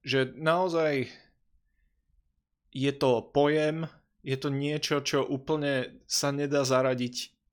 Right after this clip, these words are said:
iba do vlastnej kategórie, ale všetci vieme, že je to super. Eh, Celtic Frost, hlavne prvé počiny, ešte predtým Hellhammer čiastočne a potom v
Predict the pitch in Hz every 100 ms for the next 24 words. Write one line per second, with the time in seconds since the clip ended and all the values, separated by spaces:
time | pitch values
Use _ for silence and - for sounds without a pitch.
0 | _ _ _ - 123 123 127 120 127 127
1 | - 127 233 117 127 120 123 120 113 113
2 | - 127 117 113 113 110 107 104 104 107
3 | - 127 131 113 - - - - - -
4 | 110 104 104 117 113 113 - 113 101 -
5 | - - - _ _ _ _ _ - -
6 | 131 117 113 120 120 110 107 101 104 -
7 | - - - 135 127 _ _ _ 127 117
8 | 117 110 117 - 123 117 110 110 - _
9 | _ _ _ - - - 101 110 101 117
10 | 113 113 110 104 - - - _ - 117
11 | 110 113 - 123 107 - 101 101 101 -
12 | - 120 123 110 110